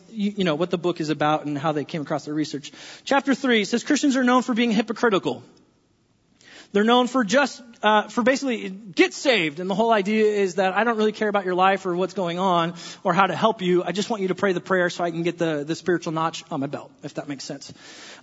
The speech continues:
Uh, we're known for anti-homosexual. We're known for being sheltered, for too political. And last year the season was ripe. Uh, we're known, chapter eight, about being judgmental.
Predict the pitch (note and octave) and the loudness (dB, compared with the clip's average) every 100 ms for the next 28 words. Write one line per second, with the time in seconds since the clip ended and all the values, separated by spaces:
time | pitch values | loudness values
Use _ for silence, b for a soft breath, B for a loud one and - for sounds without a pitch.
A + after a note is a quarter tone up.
0 | G#3 G#3 G3 G#3+ A3+ A#3+ B3 B3 A#3 A#3 | 4 4 4 2 2 4 4 2 2 2
1 | B3+ C4+ B3 B3 - A#3+ - B3+ B3+ B3+ | 4 4 4 0 0 -2 0 -2 -2 -4
2 | - - _ b b A3 A3+ A#3 A3+ A3 | -20 -20 _ b b 2 4 2 0 0
3 | F#3+ - B3 A#3+ C4+ C4 B3 b b b | 0 0 0 2 -2 -2 -6 b b b
4 | b b - A#3+ - B3 B3 B3+ B3 C4+ | b b -4 -4 0 2 4 4 2 2
5 | C#4 C4 - - _ b b b b _ | 2 0 -12 -20 _ b b b b _
6 | _ _ _ _ _ _ - G#3 G3+ G3+ | _ _ _ _ _ _ -10 -4 2 2
7 | G#3+ - A#3 A3 G#3 A3 G3 A3 G#3 F#3+ | 2 0 0 0 0 0 0 2 0 2
8 | G3 A3+ - - _ _ b b b b | 0 0 -8 -20 _ _ b b b b
9 | - G#3 G3+ A3 A#3 A#3 B3 C4 B3 C4 | 4 6 6 4 2 4 4 4 2 0
10 | A#3 A3+ A3 C4 B3+ G3+ G#3 F3+ A#3 A3+ | 0 0 2 2 0 2 2 2 0 2
11 | G3 A3 G3+ A3 C4+ C#4 | 0 -2 -2 -2 0 -2